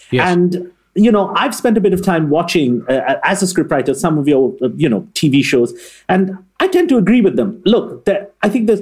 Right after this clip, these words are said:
Speaker 2: too many Norwegian crime dramas,
Speaker 1: Right,
Speaker 2: too
Speaker 1: yeah.
Speaker 2: many loosely veiled Rupert Murdoch biopics about
Speaker 1: Yeah.
Speaker 2: succession.
Speaker 1: <laughs>
Speaker 2: Um, I went to see something at the Victoria and Albert Museum, and it was a massive exhibition called Epic Iran.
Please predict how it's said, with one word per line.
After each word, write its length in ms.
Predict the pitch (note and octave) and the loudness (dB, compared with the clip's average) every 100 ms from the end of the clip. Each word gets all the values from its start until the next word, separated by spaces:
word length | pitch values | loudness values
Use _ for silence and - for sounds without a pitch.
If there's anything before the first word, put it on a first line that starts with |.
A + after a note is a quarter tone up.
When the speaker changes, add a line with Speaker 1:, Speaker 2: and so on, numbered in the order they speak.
| - | -4
Speaker 2:
too 180 | - C4+ | 0 2
many 260 | B3 G#3+ G#3 | 4 4 4
Norwegian 680 | F3+ E3 D3+ F3+ F3+ D#3+ | 4 2 2 0 0 -2
crime 300 | F3+ D#3 D#3 | -2 -2 -2
dramas, 680 | D3 D#3 D3 D3+ F3 F3 - _ _ _ _ _ - | 0 0 0 0 -2 -4 -16 _ _ _ _ _ -2
Speaker 1:
Right, 260 | B2 A#2+ | -2 -2
Speaker 2:
too 140 | - A3+ | 0 2
Speaker 1:
yeah. 80 | G#3 | 4
Speaker 2:
many 160 | F#3+ E3+ | 2 2
loosely 500 | E3 G#3+ F#3 G3 F#3 | 2 2 2 2 2
veiled 440 | - E3+ E3 D#3+ | 2 2 2 2
Rupert 360 | D3 F3+ F3+ D3+ | 2 2 0 0
Murdoch 420 | D#3 D#3 D3+ C#3+ | 0 2 0 0
biopics 840 | D3 D3+ D3 D3 C#3 C#3 - - - _ _ - | 0 2 0 0 -2 -2 -12 -16 -20 _ _ -4
about 320 | - C#3+ C#3 | 0 0 0
Speaker 1:
Yeah. 60 | A#2+ | 0
Speaker 2:
succession. 840 | - - F#3+ - D#4 F4+ F#4+ G3+ F3+ | -4 -2 -2 0 0 2 2 0 -4
Speaker 1:
<laughs> 60 | - - _ - | -12 -20 _ -2
Speaker 2:
Um, 400 | E3 D#3 D#3+ - - - | 0 2 0 -4 -6 -2
I 160 | A3 | 0
went 320 | B3 A3+ A#3 | 2 2 2
to 80 | A3+ | 2
see 180 | G#3 A3 | 2 2
something 300 | A3 G3 G3 | 2 2 2
at 60 | F#3 | 2
the 60 | |
Victoria 460 | E3 D#3+ - F#3 E3+ | 0 -4 0 2 2
and 100 | D#3+ | 2
Albert 320 | E3+ D#3 D#3+ | 0 2 2
Museum, 680 | D#3+ D3 D#3+ C#3+ C#3 F3 A#3 | 2 2 4 4 2 0 -2
and 220 | C#3+ C#3+ | -2 0
it 60 | D#3 | 0
was 160 | D3+ D3+ | 0 0
a 20 | |
massive 400 | F3 F3+ F#3+ E3+ | 0 0 0 0
exhibition 480 | D#3+ D#3 D3+ - D#3+ | 0 -2 -2 -2 0
called 220 | D3 - | -2 -2
Epic 320 | F3+ F3+ F3+ | -2 -2 -2
Iran. 720 | - D3 D3+ C#3+ D3+ A3 A#3 | 0 2 2 2 0 0 -2